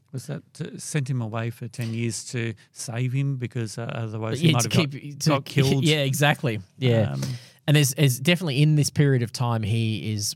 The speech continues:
Speaker 2: working out his faith, as I said, and he's Christifying his faith and bringing it into the Old
Speaker 1: Yeah.
Speaker 2: Testament. So by the time Barnabas goes to get him ten plus years later, he's, he
Speaker 1: Yeah.
Speaker 2: is a Jewish, deeply entrenched Christian who's come
Speaker 1: Mm.
Speaker 2: to this revelation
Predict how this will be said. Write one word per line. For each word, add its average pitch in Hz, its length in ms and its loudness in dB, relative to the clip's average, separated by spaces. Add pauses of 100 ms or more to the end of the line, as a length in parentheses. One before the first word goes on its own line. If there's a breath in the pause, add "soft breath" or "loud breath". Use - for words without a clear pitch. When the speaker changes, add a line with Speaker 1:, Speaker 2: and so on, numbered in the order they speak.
(120)
Speaker 2:
working 110 400 0
out 95 140 -2
his 98 100 -8
faith, 101 180 -2
as 101 120 -8
I 101 40 -8
said, 101 220 -4
and 92 100 -4
he's 98 140 -6
Christifying 113 720 0
his 107 140 -4
faith 101 280 -4
and 101 140 -6
bringing 110 320 -2
it - 40 -2
into 104 160 -6
the 101 120 -4
Old 101 160 -6
Speaker 1:
Yeah. 120 60 -4
Speaker 2:
Testament. 101 420 -6
So - 80 -4
by 113 100 0
the 120 60 0
time 135 320 0 (880 soft breath)
Barnabas 117 320 -2
goes 113 240 0
to 98 80 -10
get 117 180 -2
him 107 180 -4
ten 110 220 -4
plus 104 240 -4
years 101 160 -6
later, 101 220 -4
he's, 107 340 -4 (240)
he 131 340 2
Speaker 1:
Yeah. 113 60 0
Speaker 2:
is 101 120 -4
a 101 160 -2
Jewish, 117 680 -2 (840 soft breath)
deeply 117 320 -2
entrenched 107 300 -6
Christian 123 260 -2
who's 120 140 0
come 156 320 0
Speaker 1:
Mm. 143 40 2
Speaker 2:
to 139 80 2
this 120 180 -4
revelation 113 640 -2